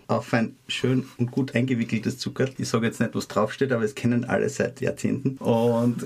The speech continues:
genau, <laughs> das Zuckerl ist für mich was, wo ich sag, äh, bei den Leuten, wenn ich das in den Mund nehme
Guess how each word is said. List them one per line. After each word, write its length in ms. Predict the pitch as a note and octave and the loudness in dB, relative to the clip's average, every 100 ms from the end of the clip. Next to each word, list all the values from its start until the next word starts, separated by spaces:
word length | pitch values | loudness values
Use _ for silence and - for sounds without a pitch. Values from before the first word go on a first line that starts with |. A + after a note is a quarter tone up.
| - | -2
genau, 400 | C3+ C#3+ B2 - C#4+ D#4+ | 2 4 4 4 0 -2
<laughs> 220 | - C#4+ | -4 -2
das 160 | C#3+ | -2
Zuckerl 320 | - E3+ F#3+ D#3+ | 0 2 2 2
ist 140 | D3+ - | 0 -2
für 100 | D#3 | 0
mich 140 | D#3 | 2
was, 260 | D3+ D3+ - - _ _ _ _ - | 4 2 -2 -14 _ _ _ _ -2
wo 100 | D#3 | 2
ich 140 | D3 C3 | 4 4
sag, 300 | D3 C3+ D3 | 2 2 -4
äh, 400 | - D3 C#3 C3 | 0 2 4 4
bei 100 | C#3 | 4
den 140 | C3+ | 4
Leuten, 400 | B2+ B2+ C3+ C3+ | 4 2 2 4
wenn 120 | C3 | 4
ich 60 | C3+ | 4
das 160 | C3 | 2
in 100 | C3+ | 2
den 140 | B2+ C3 | 4 4
Mund 260 | E3+ - | 2 0
nehme 460 | C3 A#2+ B2 C3+ | 2 4 4 2